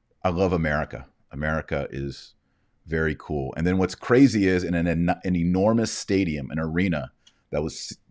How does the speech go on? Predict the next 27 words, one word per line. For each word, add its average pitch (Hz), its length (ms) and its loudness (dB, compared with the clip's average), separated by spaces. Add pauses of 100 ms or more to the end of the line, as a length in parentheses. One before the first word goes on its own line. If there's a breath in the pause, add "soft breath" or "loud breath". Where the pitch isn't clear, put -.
(160)
seemingly 107 420 2
sold 90 340 2
out, 82 320 2 (260 soft breath)
when 85 140 -2
we 87 60 2
finally 104 300 2
got 95 340 4 (480)
to 92 120 0
our - 80 4
seats, - 540 -2 (240)
I 95 100 -2
kid 113 300 2
you 107 100 2
not, 90 320 4 (840)
Sean 113 280 4
Marshall 104 480 2
and 87 120 -4
Taylor 104 300 4
Marshall 85 500 0
were 90 160 0
on 92 140 2
the 87 80 -2
same 113 640 0
row 104 480 4
in 90 140 -2
the 85 80 -4
same 98 480 -4